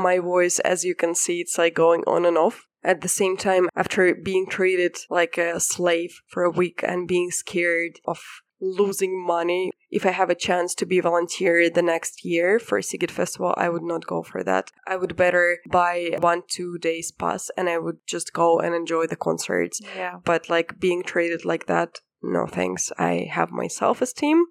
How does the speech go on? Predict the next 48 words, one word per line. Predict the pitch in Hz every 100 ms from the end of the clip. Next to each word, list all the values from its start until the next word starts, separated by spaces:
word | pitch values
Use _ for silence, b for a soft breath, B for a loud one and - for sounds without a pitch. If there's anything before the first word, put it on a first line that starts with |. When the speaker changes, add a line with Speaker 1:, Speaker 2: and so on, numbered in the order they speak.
| -
Speaker 1:
my | 190 185
standards, | - - 185 190 190 202 196 - -
and, | 175 170 170 185
Speaker 2:
Yeah. |
Speaker 1:
uh, | 175 170 165 - 170
this | 180 - - -
Sigit | 185 175 -
Festival | 180 170 - 175 165
was | 170 160 - -
some | - 175
kind | 170 185 170 165
of |
exception | - - 175 - 175 170
when | 165
I | 165
was | 165 165
in | 170
shock | - 90 -
most | 95 90 -
of | -
the | -
time. | 104 170 180
Even | 202 196 196
though, | 170 180 220 - -
as | 185 170
a |
volunteer, | 180 175 180 185 180 175
I | 180 175
was | 170
not | 175 175 170 - - 175
being | 175 175
silent | 170 170 170 170 175 -
and | 175
I | 170
would | 165 170
always | 165 165 170 165
contact | - 175 170 - -
my | 175 175
mentor | 180 175 175 180
Speaker 2:
Yeah, | 175 175
Speaker 1:
and | 170
I |
Speaker 2:
it's | 165
Speaker 1:
would | 165
Speaker 2:
important. | 196 185 190
Speaker 1:
complain | 175 170 170 170
a | - 170
lot. | 165 170 170